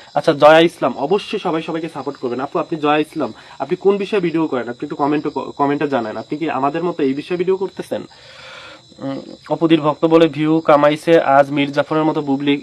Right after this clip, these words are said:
বুবলি করছে। এটা ভয়ে এতদিন গালাগালি করছে এই জন্য। আপনারা ব্লক দিয়ে দিবেন।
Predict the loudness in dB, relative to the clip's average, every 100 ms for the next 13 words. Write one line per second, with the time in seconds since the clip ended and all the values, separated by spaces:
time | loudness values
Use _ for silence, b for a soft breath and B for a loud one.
0 | -2 -2 0 0 -2 -4 -8 -8 -6 -2
1 | 2 4 2 2 -4 _ _ -16 -10 -4
2 | 2 2 2 0 -2 -4 -4 -8 -8 b
3 | b -4 -2 0 0 0 2 4 4 4
4 | 0 0 -4